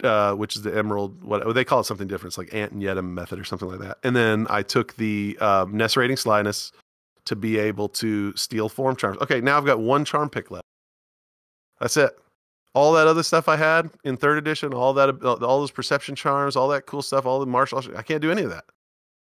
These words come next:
I just get one more charm pick. I don't even remember what the fourth charm pick I, I got was. Uh, maybe it was, like, you know, uh, Excellent Strike or something like that. But, uh,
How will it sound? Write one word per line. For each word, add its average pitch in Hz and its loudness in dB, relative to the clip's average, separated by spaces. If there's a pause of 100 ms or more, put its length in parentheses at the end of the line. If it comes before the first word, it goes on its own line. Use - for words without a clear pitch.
(200)
I 127 0
just 120 -4
get 147 4
one 151 4
more 160 2
charm 175 0
pick. - -12 (680)
I - 4
don't 139 6
even 127 2
remember 117 -2
what 104 -4
the - -10
fourth 107 -6
charm 101 -2
pick - -4
I, 92 -2 (300)
I 98 0
got 101 0
was. 95 -2
Uh, 113 0
maybe 113 0
it 98 -2
was, 101 -4
like, 98 0
you 104 -4
know, 87 -6
uh, 85 -4
Excellent 101 -4
Strike 90 -2
or 92 -16
something 87 -10
like 87 -10
that. 90 -12 (760)
But, 113 2
uh, 104 4